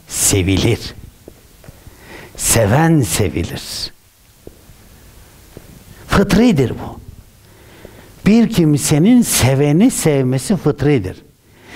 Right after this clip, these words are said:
Seveni sevmiyorsa bir kimse, çok affedersiniz, eşek ahlaklıdır. Eşekler sevenini sevmezler.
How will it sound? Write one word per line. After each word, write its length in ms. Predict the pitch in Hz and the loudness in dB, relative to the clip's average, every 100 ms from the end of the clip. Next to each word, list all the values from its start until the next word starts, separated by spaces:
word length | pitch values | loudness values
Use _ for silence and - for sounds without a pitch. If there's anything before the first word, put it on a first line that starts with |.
| - - | -18 -18
Seveni 680 | - - - 123 160 220 175 | -8 -4 0 2 4 4 2
sevmiyorsa 960 | - - 123 190 214 202 151 131 135 110 | 0 0 2 4 4 4 2 0 -2 -2
bir 80 | 117 | -4
kimse, 640 | - 107 - 147 139 - - _ - _ | -2 -4 0 -2 -2 -6 -20 _ -20 _
çok 220 | - 208 | -4 0
affedersiniz, 840 | 156 120 123 117 107 - 107 104 - - - - | 0 0 0 0 -2 -2 -2 -4 -10 -20 -14 -2
eşek 360 | 196 269 269 | 0 0 0
ahlaklıdır. 760 | 247 170 127 110 - 101 - 90 - - - - - - - - - - - - | 0 -2 -2 -4 -4 -8 -10 -14 -14 -16 -18 -20 -20 -20 -20 -20 -20 -20 -14 -2
Eşekler 920 | 147 - 165 160 151 151 170 160 151 | 0 2 2 2 2 2 2 2 0
sevenini 800 | 120 - 123 120 113 110 104 101 | 0 -2 0 0 0 0 -2 -4
sevmezler. 960 | - 117 95 90 85 80 - - - | -4 -2 -2 -2 -2 -4 -6 -8 -8